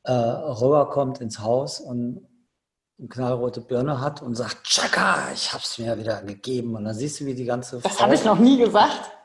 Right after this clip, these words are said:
Speaker 1: Nee, ja, aber das wollte ich jetzt so.
Speaker 2: Ach so, okay.
Speaker 1: Was sagst du denn so? „Ich bin zufrieden.“
Speaker 2: <laughs> Ja, ich bin zufrieden.
Speaker 1: „Ich bin
Speaker 2: Voll gut.
Speaker 1: zufrieden.“ Er strahlt dabei aber übers ganze Gesicht und du kannst die ganzen Endorphine,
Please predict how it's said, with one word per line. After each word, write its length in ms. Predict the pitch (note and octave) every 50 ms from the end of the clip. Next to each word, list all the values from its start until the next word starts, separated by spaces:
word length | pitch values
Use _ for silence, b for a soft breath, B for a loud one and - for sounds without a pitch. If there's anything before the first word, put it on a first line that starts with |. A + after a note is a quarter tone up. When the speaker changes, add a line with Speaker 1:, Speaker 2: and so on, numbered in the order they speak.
| _
Speaker 1:
Nee, 160 | - D3 D#3 D#3+
ja, 160 | E3+ C#3+ C#3+
aber 120 | C#3 C3 B2
das 180 | C3 - - -
wollte 180 | C#3 C#3+ C#3
ich 60 | A#2+ A#2
jetzt 160 | B2 B2 -
so. 80 | - G#3
Speaker 2:
Ach 60 | G#3
so, 220 | - - A#3 G#3 F3+
okay. 120 | F3+ -
Speaker 1:
Was 100 | F3+ -
sagst 240 | - F3+ - - -
du 40 | D3
denn 160 | C3 C3 C#4+ -
so? 60 | C3+
„Ich 100 | B2 -
bin 160 | E3 D#3+ D#3
zufrieden.“ 600 | - C#3+ B2 - - - C#3+ D3 - A#2 G#2 -
Speaker 2:
<laughs> 40 | -
Ja, 80 | D#3
ich 100 | C#4 D4+ -
bin 120 | C4+ C4
zufrieden. 480 | B3 A#3 G3+ - - F#3+ F3+ F3+ F3 -
Speaker 1:
„Ich 160 | - C3+ -
bin 120 | - A#3+ A3
Speaker 2:
Voll 60 | G3+
gut. 100 | - -
Speaker 1:
zufrieden.“ 400 | - - - B2+ B2 A2 A2 A#2+ -
Er 80 | -
strahlt 420 | - - - B2 A#2+ C3+ D#3+ D#3+ -
dabei 360 | C3+ A#2 B2 A#2+ A#2 B2 B2+
aber 240 | A#2+ A2+ A#2+ B2 B2
übers 460 | B2 A2+ A#2+ A2+ - - - _ -
ganze 640 | - A2+ C3 D#3 D#3+ - - D#3+ D3 D3 D3+ - - A2+
Gesicht 400 | A#2 A2+ G#2 A#2+ D3 D3+ - -
und 100 | B2 A#2+
du 80 | A#2+ A2+
kannst 280 | - A#2+ C3 B2+ - -
die 100 | A#2+ A#2
ganzen 320 | B2+ B2+ B2+ - - C3
Endorphine, 880 | - A#2+ B2 A#2 A#2+ A2 A2 - - - C#3 D3 D#3+ D3 C3 C#3 C3+